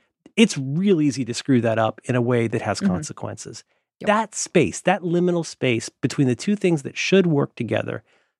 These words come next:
Speaker 1: v-, as long as that rant was, that's the definition of frustration for me, is it's nobody's fault. It really is nobody's fault. I, there's probably something in wh-, how they're not working together. It's
Speaker 2: Mm-hmm.
Speaker 1: getting to the internet.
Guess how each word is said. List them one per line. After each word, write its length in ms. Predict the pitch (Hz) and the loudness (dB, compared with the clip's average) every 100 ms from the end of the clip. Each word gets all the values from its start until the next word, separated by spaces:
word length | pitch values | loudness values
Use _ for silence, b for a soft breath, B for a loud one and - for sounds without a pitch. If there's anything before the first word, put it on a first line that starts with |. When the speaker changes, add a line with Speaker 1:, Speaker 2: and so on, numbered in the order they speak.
| - | -12
Speaker 1:
v-, 320 | 127 170 - | -10 -10 -12
as 200 | - 120 | -6 -4
long 220 | 139 147 | 0 0
as 60 | 175 | 0
that 200 | 185 170 - | 0 -2 -2
rant 300 | 131 131 127 | -2 -2 -2
was, 380 | 120 113 104 - | -4 -4 -6 -4
that's 340 | 131 175 - | 0 0 -4
the 120 | - | -2
definition 680 | 143 143 131 131 113 - 123 | 0 2 0 0 -2 -2 -2
of 100 | 107 | -4
frustration 640 | - 117 - 110 104 - 104 | -2 -4 -4 -4 -4 -6 -8
for 160 | 113 | -6
me, 320 | 107 104 107 _ _ _ _ _ | -6 -8 -12 _ _ _ _ _
is 340 | 139 139 127 143 | -2 0 0 -6
it's 180 | 151 - | -6 -2
nobody's 400 | 165 139 117 117 | 2 2 0 -6
fault. 380 | - 101 - - _ _ _ _ _ - | -4 -6 -6 -20 _ _ _ _ _ -6
It 140 | 190 | -4
really 280 | 226 302 285 | 0 0 0
is 120 | 196 | 2
nobody's 380 | 147 117 104 - | 0 0 -6 -2
fault. 240 | 220 151 - | 0 0 0
I, 160 | 196 180 | -2 -2
there's 180 | 190 190 | 0 0
probably 300 | - 302 220 | 2 0 0
something 580 | 113 - 220 240 127 95 | -4 0 2 2 -2 -6
in 180 | 120 123 | 0 0
wh-, 80 | 127 | 2
how 140 | 156 | 0
they're 140 | 131 | 2
not 240 | 113 139 - | 2 0 2
working 280 | 151 180 123 | -2 0 -4
together. 380 | - 113 113 - b b | -4 -12 -14 -16 b b
It's 160 | 208 | 0
Speaker 2:
Mm-hmm. 80 | 208 | 2
Speaker 1:
getting 240 | 202 277 214 | 2 2 0
to 120 | 113 | -4
the 100 | 113 | -4
internet. 480 | 123 107 113 185 | 0 2 4 2